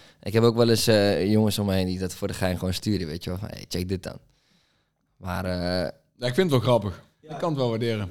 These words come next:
Speaker 1: Ja, weet je, iedereen, iedereen zijn eigen ding. Eh, no hard feelings sowieso. Maar, eh, nee, ik heb het nog niet echt, echt serieus gecheckt. Maar...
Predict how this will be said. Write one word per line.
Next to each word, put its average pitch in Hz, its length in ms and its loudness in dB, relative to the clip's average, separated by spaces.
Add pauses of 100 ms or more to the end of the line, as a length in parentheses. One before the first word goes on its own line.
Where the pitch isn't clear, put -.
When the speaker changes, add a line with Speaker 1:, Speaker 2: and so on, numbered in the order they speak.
(120)
Speaker 1:
Ja, 147 260 4
weet 170 200 2
je, 202 160 2
iedereen, 196 400 4
iedereen 190 360 0
zijn 147 140 0
eigen 151 220 2
ding. 127 260 2
Eh, 120 280 4
no 123 220 2
hard 120 240 2
feelings 123 340 0
sowieso. 101 420 -4 (160)
Maar, 104 680 2
eh, 92 60 -10 (280)
nee, 107 120 -10
ik 101 80 -8
heb 117 100 -4
het 120 100 -14
nog 123 100 -4
niet 135 140 -2
echt, 135 320 -8
echt - 240 -16
serieus 113 440 -6
gecheckt. 92 500 -12
Maar... 92 340 -8